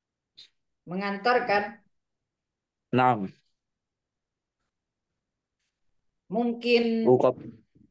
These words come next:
Speaker 1: eh, wadda'a yuwaddi'u, au arsyada yursyidu, dalla yadullu.
Speaker 2: Oh. Sya-, sa-, eh, naam ya, Um.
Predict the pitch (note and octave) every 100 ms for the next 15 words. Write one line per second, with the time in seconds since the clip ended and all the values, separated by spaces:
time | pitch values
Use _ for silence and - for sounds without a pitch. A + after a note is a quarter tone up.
0 | _ _ _ _ _ _ _ - - _
1 | _ _ _ _ - D#3 E3 D#3+ D#3+ D#3
2 | D3+ D3 A3 B3 A3+ A#3 A3 A#3 A3 G#3
3 | B3+ A#3+ B3 - A4 - - _ _ D3+
4 | D3+ F#3 A3+ A3+ G#3+ G#3+ A3 B3 B3 A#3+
5 | A#3 C#4 - F3+ F#3 A3 A3 A3 A3 G3+
6 | A#3 B3 C4+ A4 - - - - _ _
7 | _ _ _ _ _ _ _ - A2 G#2
8 | G#2+ - _ _ _ _ _ _ _ _
9 | _ _ _ - B2 G#2+ G2+ - A#2+ G#2+
10 | _ _ A#2+ A#2 A2 G#2 G2+ _ _ _
11 | _ _ _ _ _ - A#2 B2 B2 A2
12 | G#2 A2 G#2 G#2 G2+ G2+ - C3+ B2